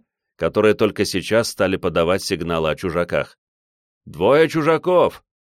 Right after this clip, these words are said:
Гаррона влетела по лестнице наверх, свесилась с ворот и посмотрела вниз.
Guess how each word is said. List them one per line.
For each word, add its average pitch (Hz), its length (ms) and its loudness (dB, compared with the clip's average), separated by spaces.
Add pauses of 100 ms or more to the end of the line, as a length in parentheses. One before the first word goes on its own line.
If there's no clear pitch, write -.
(420)
Гаррона 85 480 0
влетела 85 440 0
по 85 140 -2
лестнице 82 460 -4
наверх, 78 460 -2 (340)
свесилась 85 760 -6
с - 120 -12
ворот 80 400 0 (400)
и 76 120 -6
посмотрела 92 640 0
вниз. 85 420 -8